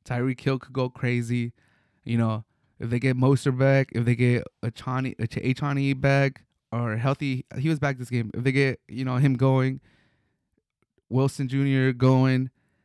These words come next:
they could, they could potentially beat the Chiefs. And if they beat the Chiefs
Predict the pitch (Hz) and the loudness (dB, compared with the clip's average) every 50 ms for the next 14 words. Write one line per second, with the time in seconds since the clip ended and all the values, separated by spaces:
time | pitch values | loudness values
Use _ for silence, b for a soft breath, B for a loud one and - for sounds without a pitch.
0 | _ _ _ _ _ 135 131 131 127 - - 160 165 165 160 139 127 - - _ | _ _ _ _ _ 0 0 0 0 2 2 4 4 6 4 2 0 -4 -10 _
1 | _ _ _ _ _ _ _ _ 123 123 123 - - 147 - 147 - - 123 135 | _ _ _ _ _ _ _ _ -10 -10 -6 -2 -2 0 0 -2 -6 -4 -4 -4
2 | 127 123 - 123 120 113 113 - 117 117 117 104 - _ _ _ - 110 110 - | -4 -4 -6 -8 -8 -8 -6 -6 -6 -6 -6 -8 -14 _ _ _ -14 -14 -12 -12
3 | - - 117 104 101 - - - _ _ _ _ _ _ _ _ _ _ _ _ | -10 -10 -8 -8 -10 -12 -18 -20 _ _ _ _ _ _ _ _ _ _ _ _
4 | _ _ _ _ _ _ - 123 127 131 131 117 135 131 123 117 151 165 - 175 | _ _ _ _ _ _ -4 -2 -2 0 0 0 0 0 2 2 -2 -2 -2 -6
5 | 170 147 - 185 185 190 196 190 - - - - | -10 -6 -4 -4 -2 -2 -4 -6 -8 -12 -18 -20